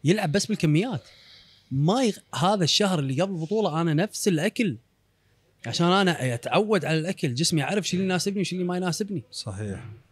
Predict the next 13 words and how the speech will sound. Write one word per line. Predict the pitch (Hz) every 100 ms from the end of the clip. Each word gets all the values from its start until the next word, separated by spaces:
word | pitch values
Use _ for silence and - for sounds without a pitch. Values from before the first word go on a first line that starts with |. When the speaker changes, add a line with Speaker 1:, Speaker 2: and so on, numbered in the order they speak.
| _
Speaker 1:
هذا | 110 143 139
وايد | 143 277 240
مهم. | 208 131 117
هل | 180 233
هالعقلية | 214 202 190 202 202
موجودة | 185 175 196 175
عندنا؟ | 180 185 202 214 _ _ _
صراحة | - 160 208 190
أنا | 202
ما | 190 156
شفتها. | - - 120 _ -
Speaker 2:
أنا | 139 139 139
بصراحة، | - 151 175 131 165 170